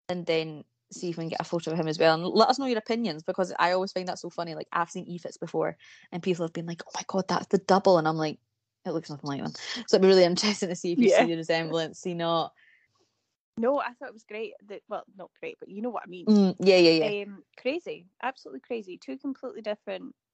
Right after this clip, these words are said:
Speaker 2: murders
Speaker 1: Things, but
Speaker 2: in a
Speaker 1: they
Speaker 2: way.
Speaker 1: could be linked, eh?
Speaker 2: Yeah, and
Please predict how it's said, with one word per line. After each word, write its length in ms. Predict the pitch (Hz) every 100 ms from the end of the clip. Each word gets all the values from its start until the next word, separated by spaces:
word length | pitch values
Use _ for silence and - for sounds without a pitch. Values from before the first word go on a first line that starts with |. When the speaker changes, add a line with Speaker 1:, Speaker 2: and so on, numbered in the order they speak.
| _ _ _ _ _ _ _ _ _ _
Speaker 2:
murders 360 | 208 185 180 -
Speaker 1:
Things, 140 | 170
but 100 | -
Speaker 2:
in 40 | 175
a 40 |
Speaker 1:
they 40 |
Speaker 2:
way. 140 | 185 139
Speaker 1:
could 200 | 190 190
be 100 | 190
linked, 500 | 185 190 180 - -
eh? 280 | 185 175 180 170 _ _ _ -
Speaker 2:
Yeah, 520 | 196 202 240 220 -
and 280 | - 233 226